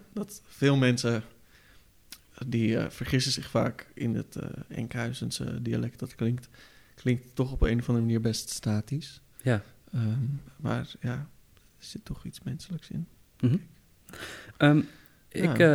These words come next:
Speaker 2: ik denk dat ik
Speaker 1: Kan jij
Speaker 2: nummer
Speaker 1: nog een, eh, kan, wat zeg je?
Speaker 2: Ik denk dat ik nummertje zes ga openmaken.
Speaker 1: Jij gaat nummertje zes?
Speaker 2: Of,
Speaker 1: Dat
Speaker 2: of
Speaker 1: mag.
Speaker 2: zit, of ben jij nog,
Speaker 1: Nee, nee, nee,
Speaker 2: eh,
Speaker 1: nee, jij
Speaker 2: vol?
Speaker 1: kan dat doen. En dan ga
Speaker 2: En
Speaker 1: ik
Speaker 2: dan kan jij
Speaker 1: alvast
Speaker 2: een luistervraagje
Speaker 1: en dan
Speaker 2: pakken.
Speaker 1: ga ik alvast een luistervraagje in, inleiden, ga ik.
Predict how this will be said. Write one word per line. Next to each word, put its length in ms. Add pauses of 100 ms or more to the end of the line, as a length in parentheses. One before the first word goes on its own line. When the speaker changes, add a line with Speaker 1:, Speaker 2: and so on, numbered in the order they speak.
(140)
Speaker 2:
ik 120
denk 200
dat 120
ik 60
Speaker 1:
Kan 140
jij 100
Speaker 2:
nummer 200
Speaker 1:
nog 100
een, 80
eh, 60
kan, 220
wat 140
zeg 180
je? 100
Speaker 2:
Ik 140
denk 160
dat 100
ik 80
nummertje 320
zes 240
ga 140
openmaken. 480
Speaker 1:
Jij 140
gaat 140
nummertje 280
zes? 140
Speaker 2:
Of, 40
Speaker 1:
Dat 160
Speaker 2:
of 40
Speaker 1:
mag. 140
Speaker 2:
zit, 200
of 120
ben 120
jij 100
nog, 140
Speaker 1:
Nee, 100
nee, 160
nee, 80
Speaker 2:
eh, 60
Speaker 1:
nee, 260
jij 120
Speaker 2:
vol? 100
Speaker 1:
kan 80
dat 120
doen. 120
En 60
dan 120
ga 120
Speaker 2:
En 60
Speaker 1:
ik 40
Speaker 2:
dan 80
kan 100
jij 80
Speaker 1:
alvast 100
Speaker 2:
een 140
luistervraagje 540
Speaker 1:
en 60
dan 0
Speaker 2:
pakken. 180
Speaker 1:
ga 60
ik 60
alvast 280
een 60
luistervraagje 640
in, 360
inleiden, 640
ga 180
ik. 220